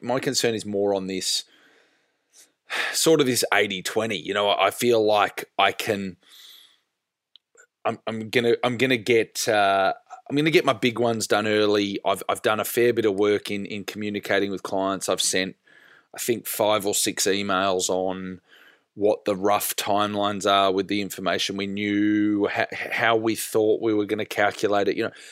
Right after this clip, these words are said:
trying to educate the clients as much. So I feel like I've got through the major ones. In a small firm with a very, with, with a micro client base, you, it's that, it's that bottom half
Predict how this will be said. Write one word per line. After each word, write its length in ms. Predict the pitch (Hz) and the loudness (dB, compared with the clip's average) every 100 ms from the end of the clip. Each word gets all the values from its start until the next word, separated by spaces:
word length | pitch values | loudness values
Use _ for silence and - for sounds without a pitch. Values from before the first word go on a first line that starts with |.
| - - | -14 -4
trying 340 | - 151 165 | 2 4 4
to 120 | 165 | 2
educate 440 | 113 110 107 98 - | 0 -2 0 0 0
the 60 | |
clients 360 | - 101 98 - | -2 -2 -2 -4
as 100 | 90 | -6
much. 240 | 95 - | -6 -2
So 140 | - 117 | 0 0
I 20 | |
feel 260 | - 151 170 | 2 4 4
like 200 | 165 147 | 4 2
I've 180 | 123 | 2
got 240 | - 98 - | 2 0 0
through 240 | - 107 | -2 0
the 80 | 98 | 0
major 480 | 98 90 90 90 95 | 0 2 2 0 -2
ones. 400 | 98 143 165 - _ - - - _ _ _ _ _ - - _ | 0 -4 -6 -10 _ -20 -20 -20 _ _ _ _ _ -20 -20 _
In 160 | 160 151 | 0 2
a 80 | 156 | 2
small 500 | - - 139 160 180 | 0 0 2 2 2
firm 640 | - 143 127 117 110 107 | 0 0 2 2 -2 -2
with 160 | 107 107 | 0 2
a 160 | 104 | 2
very, 640 | 90 104 104 104 104 98 95 | 0 2 2 2 0 -2 -6
with, 200 | 110 113 | -4 -2
with 180 | 120 110 | 0 0
a 60 | 107 | 0
micro 1080 | 104 101 104 - - 101 101 98 92 90 - - | 0 0 0 -2 0 2 2 2 0 -2 -8 -12
client 480 | - 98 98 87 | -4 0 0 -2
base, 420 | - 50 - - - | 0 0 0 -4 -6
you, 380 | 117 107 113 113 - | -8 -4 -4 -6 -8
it's 360 | 120 113 - - | -10 -6 -2 0
that, 320 | 107 107 - - | 2 0 -2 -12
it's 280 | 117 - - | -10 -6 -2
that 400 | 113 104 - - _ _ _ _ _ _ _ _ _ _ _ _ _ _ _ _ _ _ 117 98 | 0 0 -4 -12 _ _ _ _ _ _ _ _ _ _ _ _ _ _ _ _ _ _ -20 -2
bottom 300 | 131 139 135 | 4 4 2
half 720 | 110 110 107 104 - - - | 0 2 2 0 -2 -6 -8